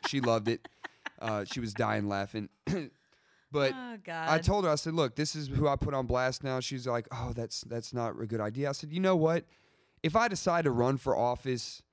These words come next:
Speaker 1: five, ten, twenty-five, thirty years from now, whatever, and this shit's on the internet forever of me saying, 'Fuck Marsha Blackburn,' I really don't give a fuck." Because if
Speaker 2: Right?
Speaker 1: that's all
Speaker 2: Yeah.
Speaker 1: you're gonna say,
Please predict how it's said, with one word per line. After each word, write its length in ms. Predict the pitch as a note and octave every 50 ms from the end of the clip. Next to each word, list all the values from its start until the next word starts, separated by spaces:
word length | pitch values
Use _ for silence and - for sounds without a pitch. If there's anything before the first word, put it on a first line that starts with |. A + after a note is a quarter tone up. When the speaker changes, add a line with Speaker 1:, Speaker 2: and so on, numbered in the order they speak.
| _ _
Speaker 1:
five, 460 | - - C3 C3 C3 C3 C3 B2+ -
ten, 460 | - C#3 C3+ C3 C3 C3 B2 B2 A#2+ - _ _ _ _ _ _ _
twenty-five, 680 | - - C#3+ C#3 C#3 B2 - C#3 B2+ B2+ B2+ B2+ A#2+ - -
thirty 220 | D3+ C#3 C3+ C3+
years 340 | C3 A#2+ B2 B2+ C3 C3+ B2+
from 120 | - C#3 C3+
now, 200 | C3 B2+ B2+ B2
whatever, 540 | A#2+ A#2 A#2+ B2 B2 B2 B2+ B2+ B2 A#2+ - _ _ _ _ _ _ _ _
and 300 | B2+ B2+ B2 A#2 A2+ A2+
this 160 | C3+ C#3+ C3+
shit's 280 | - - D3+ C#3+ C3+ -
on 140 | C3+ C3
the 140 | B2 A#2+ A2
internet 320 | A#2 B2 A#2+ A#2+ A#2+ A#2+ -
forever 440 | - B2 A#2 - A#2 A2+ A#2 B2
of 140 | F2+ G#2 G#2+
me 220 | G#2+ A2+ A#2 A#2+ A2+
saying, 320 | - - B2 A#2+ A#2+ A2+
'Fuck 320 | G#2 - - A#2+ B2 - -
Marsha 340 | A#2 A2+ A#2 A2 - A2+ F#2
Blackburn,' 540 | G#2 G#2 A2 A2+ - - A#2 A2+ A#2 A#2 - - - - _ _ _ -
I 140 | G3 D4+ F#4
really 340 | C#4 G3+ A3+ A#3+ B3 A#3+ F3
don't 340 | A#2 C#3+ D3 F3 - -
give 180 | G#2 A2+ B2 C3
a 60 | B2
fuck." 400 | - - - A2+ A#2 G#2+ - -
Because 240 | - - - C#3+ -
if 60 | G#4+
Speaker 2:
Right? 80 | - - -
Speaker 1:
that's 240 | - E3+ A#3 B3+ -
all 60 | -
Speaker 2:
Yeah. 220 | A#4 - - - -
Speaker 1:
you're 100 | F#3 F3
gonna 180 | F3+ E3+ C#3+
say, 400 | - - C3 B2+ C3 C3+ C#3+ C#3+